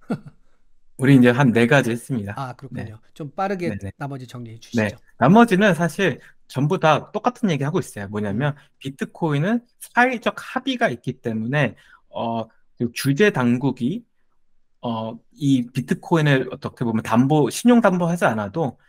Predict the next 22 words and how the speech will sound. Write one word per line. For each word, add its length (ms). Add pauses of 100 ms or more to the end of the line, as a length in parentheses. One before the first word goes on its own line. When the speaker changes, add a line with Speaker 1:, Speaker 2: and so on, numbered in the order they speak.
(140)
Speaker 2:
결국 200
비트코인은 600
살아남을 540
것이고 480
가치가 400
우상향할 580
것이다라고 600
하는 260
게 240 (260)
결국엔 360
나머지 440
이제 200
주장들의 600
논리였습니다. 680 (240)
Speaker 1:
네. 260 (880)
뭐 380
지금 400
피델리티가 920
얘기한 800
아홉 300
가지 320
반박, 960